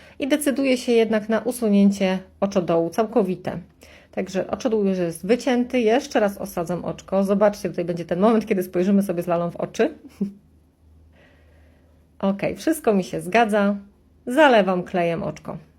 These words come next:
Muszę to dobrze wszystko poukładać, tak żeby mi klej nie spłynął na, y, obciążenie,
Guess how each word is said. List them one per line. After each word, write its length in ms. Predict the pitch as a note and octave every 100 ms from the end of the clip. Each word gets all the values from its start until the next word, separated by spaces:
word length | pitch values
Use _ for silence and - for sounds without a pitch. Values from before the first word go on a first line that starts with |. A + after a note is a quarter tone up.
| _ _ _ _ _ _ _ _ _ _ _ _ _ - - - - -
Muszę 200 | A3+ B3
to 100 | G#3
dobrze 240 | A3 A3+
wszystko 300 | G3+ G#3 -
poukładać, 1080 | F#3+ G#3 G#3 - G#3 F#3 E3+ E3 F3 G3+ - - -
tak 180 | G#3 G3+
żeby 220 | G3+ G3+
mi 140 | G3
klej 280 | G3 G#3+ G#3+
nie 140 | G#3+
spłynął 500 | B3 - - A3+ G3
na, 280 | F3+ E3 - - _ - F#3 F3+
y, 40 | F3+
obciążenie, 840 | A#3+ - A3 G3+ F3+ E3 D#3+ F3+